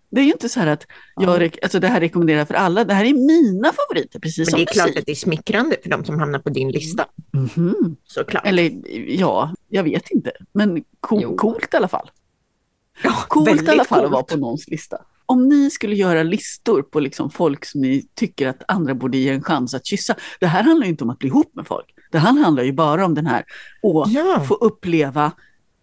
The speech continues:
Speaker 1: den här personens kyssar, om den är med på det.
Speaker 3: Alltså, jag
Speaker 1: Har inte
Speaker 3: tycker ju
Speaker 1: det
Speaker 3: generellt att man borde kyssas mera utan att det är signal på att nu ska vi bli ihop eller nu ska vi ha
Speaker 2: Ja.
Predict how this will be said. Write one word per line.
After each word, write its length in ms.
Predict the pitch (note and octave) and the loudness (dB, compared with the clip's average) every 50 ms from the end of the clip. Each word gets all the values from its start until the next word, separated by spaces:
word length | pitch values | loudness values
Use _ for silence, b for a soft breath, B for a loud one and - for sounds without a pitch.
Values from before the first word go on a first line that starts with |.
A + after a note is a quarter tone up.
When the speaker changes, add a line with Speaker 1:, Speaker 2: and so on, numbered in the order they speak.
| - | -10
Speaker 1:
den 180 | - G#3+ B3 G#3 | -4 -2 0 0
här 120 | E3+ E3+ - | 2 0 0
personens 400 | - G#3 - A#3+ F#3 F#3 G#3 - | 0 0 0 0 0 0 0 0
kyssar, 480 | - A4+ - - - D5+ D5 - - | -2 -2 -2 -2 -2 0 0 0 0
om 140 | - F3+ F3+ | 2 2 2
den 180 | D#3+ C3+ C3+ B2+ | 2 2 2 2
är 60 | C3+ | 2
med 220 | D3+ C3+ A2 - - _ | 0 0 -2 -4 -8 _
på 80 | - - | -6 -6
det. 180 | - - - - - B B B B B B | -6 -6 -8 -10 -20 B B B B B B
Speaker 3:
Alltså, 200 | F#3+ F#3 F#3 G3+ | -2 -2 -2 0
jag 140 | G3+ G3 F#3+ | 0 2 2
Speaker 1:
Har 60 | G3 | 2
inte 100 | G#3+ F4 | 2 0
Speaker 3:
tycker 160 | C4+ A3+ A#3 | 0 0 2
ju 60 | G3 F3+ | 2 0
Speaker 1:
det 140 | F3+ - - | 0 0 0
Speaker 3:
generellt 600 | G3 F#3 F3+ F#3+ G3+ B3+ B3+ A3+ G#3 F3+ - - | 0 2 2 2 2 4 4 2 2 0 -2 -4
att 140 | - E3 - | -6 -4 -2
man 300 | E3 D#3+ D3 D3+ D#3 D#3 - | 0 0 0 0 -2 -4 -6
borde 320 | D#3+ E3 E3 C#3 C3 D#3 | -4 -4 -4 -2 -4 -6
kyssas 600 | - - - F#3+ - - - B3+ A#3 A#3 - - | -4 -2 -4 -4 -4 -4 -4 -4 -4 -4 -2 0
mera 520 | A3+ A#3+ D4 C4+ G3+ C3 F#2 - - D3+ - - _ _ _ | 2 2 2 2 0 0 0 -2 -4 -4 -6 -10 _ _ _
utan 320 | - F3+ D#3+ - - D3+ C#3+ | -4 -4 -4 -2 -4 -4 -2
att 160 | C#3 D3+ - - | -4 -6 -6 -2
det 180 | D#3+ D#3 D3 | -2 0 0
är 280 | C#3 - - C3+ C3 C#3 | 0 0 -2 -2 -2 -2
signal 560 | C3+ - D3+ D3+ D3 D3+ D#3 D#3 D3+ D3 D3 | -4 -4 -2 -2 0 0 0 0 0 -2 -4
på 200 | - - A#2 A#2 | -4 -4 -2 -2
att 120 | A2 - - | -2 -2 0
nu 200 | E3 F3 F3 D#3+ | 0 0 0 -2
ska 180 | - - F3 | -4 -6 -4
vi 100 | D#3 D#3+ | -4 -4
bli 140 | C#3+ D3 C#3+ | -2 -2 -2
ihop 360 | C#3+ D#3+ E3 D#3+ - _ - | 0 0 -2 -4 -4 _ -4
eller 160 | D3+ C#3+ D3 | -2 0 0
nu 160 | D3+ D#3+ D#3+ D#3 | 0 0 0 -2
ska 160 | - - C#3 | -2 -4 -4
vi 80 | C#3+ | -4
ha 60 | C3+ C3+ | -2 -2
Speaker 2:
Ja. 60 | F#3 | -2